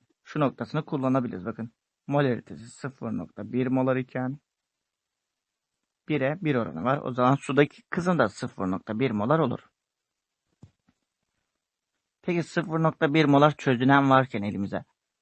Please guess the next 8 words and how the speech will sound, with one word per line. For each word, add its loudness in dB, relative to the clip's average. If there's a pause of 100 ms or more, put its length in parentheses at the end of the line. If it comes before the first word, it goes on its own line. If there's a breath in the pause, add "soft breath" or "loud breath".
donma 2
noktası -2
ne -2
kadar -8
düşmüş? -12 (720)
T -2
kadar -4
düşmüş. -14